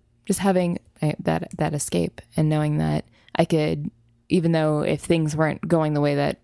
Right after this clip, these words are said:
I probably would want them to go in my real life, I knew I could, s-, there was comfort in escaping into a world that was gonna be,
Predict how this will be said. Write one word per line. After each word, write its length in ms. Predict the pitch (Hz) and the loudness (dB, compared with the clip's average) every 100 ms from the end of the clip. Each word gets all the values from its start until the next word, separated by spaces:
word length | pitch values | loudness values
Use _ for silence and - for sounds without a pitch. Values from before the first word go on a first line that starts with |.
| - | 0
I 160 | 156 156 | 0 2
probably 500 | 156 147 151 160 147 | 0 0 0 2 2
would 160 | 147 | 2
want 280 | 143 156 - | 0 -2 0
them 200 | 247 262 | 0 0
to 80 | 285 | 2
go 240 | 302 320 | 2 2
in 100 | 294 | 2
my 120 | 285 | 0
real 240 | 285 294 294 | 2 2 2
life, 260 | 294 302 - - - | 0 -2 -6 -20 -4
I 80 | - | 2
knew 160 | 202 175 | 2 2
I 80 | 160 | 0
could, 140 | 160 | -2
s-, 200 | 151 - - - | -4 -4 -4 0
there 200 | 170 165 | 2 4
was 320 | 156 151 - - - | 2 0 -4 -10 -4
comfort 400 | - 165 - 143 | 0 2 2 0
in 220 | 147 147 - | 0 -2 -2
escaping 640 | 151 - 151 147 147 139 | -2 0 0 2 0 0
into 520 | 143 139 147 143 139 143 - - | 0 0 0 2 0 -4 -10 -2
a 80 | - | 2
world 260 | 156 147 147 | 2 2 0
that 140 | - | 0
was 180 | 143 139 | 0 0
gonna 200 | 147 143 | 0 2
be, 400 | 143 139 135 | 0 0 0